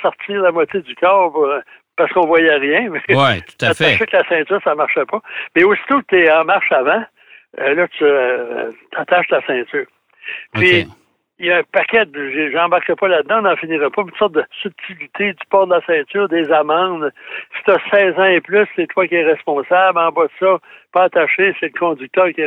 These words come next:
Speaker 1: responsable. Les chauffeurs de taxi, ils ont des, ils ont des allègements, mais pas partout. En tout cas, c'est, c'est comment
Speaker 2: Mais tout
Speaker 1: rendre ça
Speaker 2: ça,
Speaker 1: compliqué ?
Speaker 2: tout ça pour dire qu'on est parti des, des, des, de, du nombre de morts sur nos routes. Euh, on s'aperçoit que les voitures sont de, de plus en plus sécuritaires.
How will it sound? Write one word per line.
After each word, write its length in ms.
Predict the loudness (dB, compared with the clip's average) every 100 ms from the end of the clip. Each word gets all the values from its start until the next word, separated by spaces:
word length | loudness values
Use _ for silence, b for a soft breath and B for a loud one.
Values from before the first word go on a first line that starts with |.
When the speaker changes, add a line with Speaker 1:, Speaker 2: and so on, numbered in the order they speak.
| -2
Speaker 1:
responsable. 680 | -4 -6 -6 0 0 0 -6 B B _
Les 100 | -2
chauffeurs 380 | 2 2 2 2
de 100 | 0
taxi, 400 | -2 -2 -4 -10
ils 180 | -6 -6
ont 140 | -4
des, 180 | -4 -4 B B B _
ils 80 | 0
ont 80 | 2
des 160 | 2 4
allègements, 640 | 2 4 2 0 0 0 2
mais 120 | 0
pas 160 | 0 -2
partout. 600 | -2 -4 -6 -4 0 2
En 60 | 0
tout 160 | 0
cas, 40 | -4
c'est, 240 | -2 -4 -6 -8
c'est 200 | -8 -4
comment 100 | 0 2
Speaker 2:
Mais 40 |
tout 80 | 2
Speaker 1:
rendre 40 | 0
ça 60 |
Speaker 2:
ça, 160 | 2 2 2
Speaker 1:
compliqué ? 80 | 0
Speaker 2:
tout 100 | -4
ça 180 | 0 -2
pour 220 | 0 -2
dire 300 | 0 0 0 0
qu'on 180 | 0
est 120 | 0 -2
parti 360 | -4 -4 -4
des, 220 | -2 -2
des, 200 | 0 0
des, 260 | 2 0 0
de, 200 | -2 -4
du 220 | -2 0
nombre 220 | 2 2 2
de 100 | 2
morts 440 | 2 2 2 -2
sur 180 | -4 -2
nos 180 | 0 0
routes. 380 | -2 -4 -8 -20 _ _ _ _ _ 0
Euh, 240 | 2 2 2
on 160 | 0
s'aperçoit 760 | 0 -2 -2 -4 -2 2 2 0
que 120 | -2
les 160 | -2 -2
voitures 400 | -2 -2 -4 -4
sont 160 | -2 -2
de, 280 | 0 -2
de 160 | -4 -6
plus 300 | -2 0 2
en 140 | 0
plus 180 | 0 -2
sécuritaires. 840 | 0 -2 -2 -2 0 0 0 -2